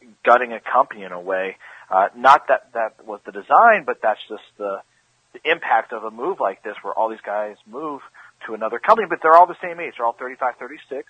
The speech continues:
They're entering their prime earning years where you're, you're physically able to still go. Psychologically, you're at a different level. It's, everything is converging, and you have a pretty good star power. Uh, you're, you're packaged perfectly at that point, typically. This is the time to make the big run, thirty-five to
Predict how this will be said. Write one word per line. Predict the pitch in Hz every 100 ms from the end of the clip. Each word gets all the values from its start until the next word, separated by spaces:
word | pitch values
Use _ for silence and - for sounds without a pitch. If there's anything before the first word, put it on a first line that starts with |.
| _
They're | - 107
entering | 117 - 120
their | 113 117
prime | 113 139 139 139
earning | 123 131 131 117
years | 120 151 175 _ _ _ _
where | 120 120
you're, | 120 120 117 113 127
you're | 117 -
physically | 185 180 160 147
able | 139
to | 131 -
still | 151 131
go. | 139 147 190 202 _ _ -
Psychologically, | 123 123 127 147 156 - 165 - _ _ -
you're | 127
at | 120
a |
different | 117 135 127 113
level. | 123 147 143
It's, | -
everything | 131 147 - 139
is | 120
converging, | - 117 117 123 131 156 151
and | 123
you | 117
have | 117 110
a |
pretty | 107 - 123
good | 110 120 -
star | 127 110
power. | - - 131 135 131 - _
Uh, | 107 104
you're, | 104 104 _
you're | _
packaged | - 160 156 147 -
perfectly | - 135 - - 135
at | 120
that | 127 117
point, | 139 120
typically. | - 120 127 127 127 - - - -
This | 156
is | 147
the | 139
time | 147 131
to | 127
make | 123 113
the | 104
big | 127 120
run, | 104 117 95
thirty-five | - 117 110 113
to | 110